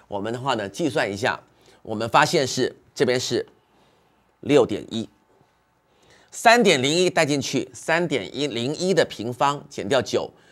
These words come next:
除以三点零一减掉三，我们可以拿计算机按一下，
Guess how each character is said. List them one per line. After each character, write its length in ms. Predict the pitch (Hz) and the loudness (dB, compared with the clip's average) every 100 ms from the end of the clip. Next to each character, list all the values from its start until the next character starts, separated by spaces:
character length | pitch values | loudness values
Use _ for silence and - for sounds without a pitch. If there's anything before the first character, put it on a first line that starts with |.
| _ _ | _ _
除 240 | - 123 | -4 2
以 260 | 170 143 85 - _ _ | 2 2 -2 -12 _ _
三 320 | - 165 180 | -2 2 4
点 240 | 170 131 98 | 4 0 0
零 160 | 107 | -6
一 220 | 127 147 151 - | -2 -2 -2 -8
减 180 | - 80 | -8 -4
掉 160 | 107 110 | 0 0
三， 300 | - 120 - _ | 0 -4 -4 _
我 120 | - 107 | -12 -8
们 120 | 123 | -6
可 80 | 151 | -4
以 60 | |
拿 220 | 123 117 | -4 -6
计 160 | 127 151 | -6 -6
算 140 | 143 | -4
机 140 | 127 127 | -4 -6
按 200 | - 156 | -6 -8
一 40 | |
下， 280 | 143 160 - | -4 -2 -4